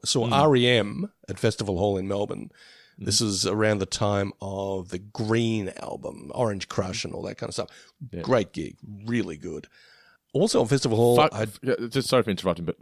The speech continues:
Speaker 2: Festival Hall, what a tragedy that's gone. That was
Speaker 1: I
Speaker 2: such a
Speaker 1: know.
Speaker 2: li-, that was like, that was my favourite live music, music venue. I cannot believe that's gone.
Speaker 1: It was a dope venue. It was really, really good.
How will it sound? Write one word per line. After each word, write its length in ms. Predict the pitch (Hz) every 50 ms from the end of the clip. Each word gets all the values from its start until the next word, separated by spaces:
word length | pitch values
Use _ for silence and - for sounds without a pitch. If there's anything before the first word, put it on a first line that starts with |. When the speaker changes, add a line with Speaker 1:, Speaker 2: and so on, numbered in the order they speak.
| - -
Speaker 2:
Festival 400 | 131 131 123 - - 95 87 78
Hall, 340 | - 98 90 78 76 - - -
what 120 | 120 139 107
a 20 |
tragedy 440 | 82 - - 101 90 85 - - 82
that's 280 | 78 82 87 87 - -
gone. 300 | - 80 76 73 71 71 - _ _
That 140 | - 131 85
was 100 | 87 85
Speaker 1:
I 280 | - - - - - 131
Speaker 2:
such 100 | 104 95
a 20 | 95
Speaker 1:
know. 240 | 98 95 92 90 90 90
Speaker 2:
li-, 60 | 87
that 100 | - 131
was 100 | 117 113
like, 120 | - - - _ _ _ _ _ -
that 120 | 139 -
was 140 | 143 120 -
my 120 | 120 107
favourite 380 | - - - 107 107 101 104 71
live 180 | 85 90 92 92
music, 260 | 90 80 90 87 -
music 300 | 98 95 98 82 90 -
venue. 260 | 87 85 82 80 78
I 60 | 87 - _ -
cannot 300 | - - 104 101 87 -
believe 220 | 90 85 82 78
that's 160 | 78 71 -
gone. 260 | - 82 78 76 73 - _ _ _ _ - -
Speaker 1:
It 180 | 131 127 117 101
was 160 | 110 107 -
a 140 | 110 101 101 87 92 _ -
dope 280 | - 113 98 92 82 -
venue. 380 | - 95 92 87 87 87 85 90
It 140 | 90 -
was 160 | - 104 98 98
really, 460 | 101 104 110 127 123 98 82 85 85
really 280 | 87 98 92 80 80
good. 280 | - - 98 82 73 -